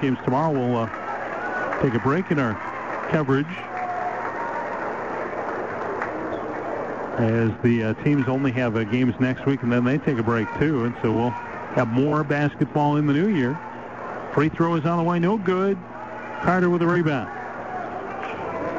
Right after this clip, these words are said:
Carroll made that other free throw, so he's got sixteen on the night. Carter leading the way with twenty-six. And a timeout asked for. We're gonna keep it right here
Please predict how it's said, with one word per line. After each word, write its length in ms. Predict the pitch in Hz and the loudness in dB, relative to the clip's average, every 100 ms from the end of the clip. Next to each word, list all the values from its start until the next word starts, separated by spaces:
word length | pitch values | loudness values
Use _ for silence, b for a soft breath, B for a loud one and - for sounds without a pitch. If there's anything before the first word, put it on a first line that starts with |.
| - - - - - - - - | -2 -2 -2 -2 -2 -2 0 2
Carroll 420 | 160 160 147 135 | 2 2 2 2
made 220 | 139 151 | 2 2
that 180 | 139 135 | 2 2
other 200 | 160 147 | 2 0
free 280 | - 147 165 - | 2 2 2 2
throw, 220 | 123 110 - | 0 0 2
so 80 | 127 | 2
he's 180 | 147 - | 2 0
got 240 | 139 123 117 - - - - - - - - - - - - - - 180 | 0 -2 -4 -8 -8 -6 -4 -4 -6 -6 -8 -8 -6 -6 -6 -6 0 2
sixteen 560 | 170 - - 175 170 | 2 -2 -2 2 2
on 240 | 151 151 147 | 2 2 2
the 80 | 135 | 2
night. 260 | 147 123 - - - - - - | 0 0 -4 -8 -6 -6 -6 0
Carter 400 | - 156 165 156 | 2 4 4 2
leading 420 | 135 143 170 165 | 2 2 2 2
the 80 | 151 | 2
way 180 | 143 139 | 2 2
with 160 | 131 - | 2 0
twenty-six. 640 | 165 156 127 - 180 165 - - - - - - - - - - - - 120 | 0 2 0 0 0 0 -6 -10 -8 -8 -6 -2 -2 -2 -2 -4 -2 0 2
And 140 | 123 | 2
a 60 | 120 | 2
timeout 460 | 147 151 151 156 | 0 2 2 2
asked 280 | 156 156 - | 0 0 0
for. 120 | 151 | 0
We're 140 | 143 139 | 2 2
gonna 200 | 135 - | 0 0
keep 120 | 151 | 2
it 60 | 139 | 2
right 220 | 143 143 | 2 2
here 340 | 143 139 120 | 2 2 0